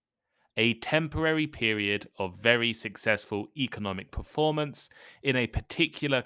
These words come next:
country or sector, often followed by a sudden failure. As in, there, it, there are worries that the current housing bubble may soon burst. Inflation.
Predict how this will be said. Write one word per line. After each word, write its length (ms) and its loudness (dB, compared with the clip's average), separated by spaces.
country 560 -2
or 160 -4
sector, 540 -4
often 360 0
followed 520 0
by 180 -2
a 180 -8
sudden 480 -4
failure. 540 -4
As 160 0
in, 260 2
there, 420 -2
it, 240 -10
there 260 6
are 220 4
worries 640 2
that 240 -4
the 100 -20
current 440 -2
housing 640 -2
bubble 460 -6
may 300 -4
soon 560 -8
burst. 580 -2
Inflation. 920 0